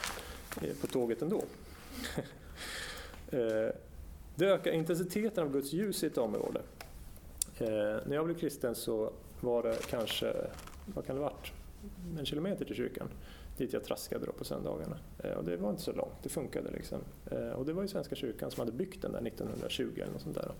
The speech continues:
Eh, hade det inte funnits den så hade det kanske funnits någon annan. Men hade det varit längre bort, hur hade jag gjort då? Jag vet inte. Hade jag gått till den kyrkan? Kanske inte, det kanske var för långt. Eh, ju fler församlingar är på ett, ett område, desto lättare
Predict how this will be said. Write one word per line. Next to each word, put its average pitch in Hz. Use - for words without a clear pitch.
Eh, 107
hade 135
det 160
inte 151
funnits 160
den 147
så 160
hade 143
det 139
kanske 135
funnits 131
någon 131
annan. -
Men 131
hade 139
det 147
varit 156
längre 240
bort, -
hur 156
hade 156
jag 147
gjort 139
då? -
Jag -
vet 240
inte. -
Hade 143
jag 151
gått 151
till 156
den 170
kyrkan? 139
Kanske 165
inte, -
det -
kanske 175
var 170
för 185
långt. -
Eh, 117
ju 151
fler 180
församlingar 196
är 110
på 117
ett, -
ett -
område, 139
desto 143
lättare -